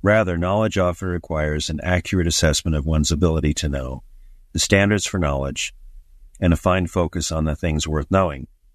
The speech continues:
These concerns are axiological. They require a sense of objective value related to cognition and intellectual habits.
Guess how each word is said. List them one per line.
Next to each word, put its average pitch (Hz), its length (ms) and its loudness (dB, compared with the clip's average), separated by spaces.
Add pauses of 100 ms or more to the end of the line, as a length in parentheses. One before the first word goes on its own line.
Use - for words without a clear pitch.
(500)
These 110 200 4
concerns 85 680 2 (100)
are 92 140 0
axiological. 90 1000 0 (100)
They 92 100 -2
require 90 420 0
a 85 60 0
sense 85 360 -2
of 80 180 -8
objective 87 560 0
value 76 560 0 (560)
related 90 440 4
to 87 80 0
cognition 85 720 0
and 82 180 2
intellectual 80 560 4
habits. 73 600 0